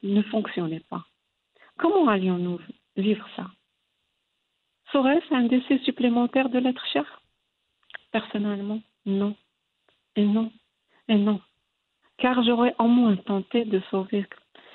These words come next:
d'autres vies, ou bien leur rendre une vie digne.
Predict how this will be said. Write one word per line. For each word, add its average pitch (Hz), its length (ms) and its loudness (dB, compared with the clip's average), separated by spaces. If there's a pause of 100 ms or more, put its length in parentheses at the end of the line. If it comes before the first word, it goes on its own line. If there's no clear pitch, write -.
(320)
d'autres 233 360 0
vies, 208 280 -4 (520)
ou 220 120 2
bien 285 240 4 (200)
leur 233 220 4
rendre 240 300 2 (120)
une 202 140 0
vie 185 180 -4
digne. 180 280 -8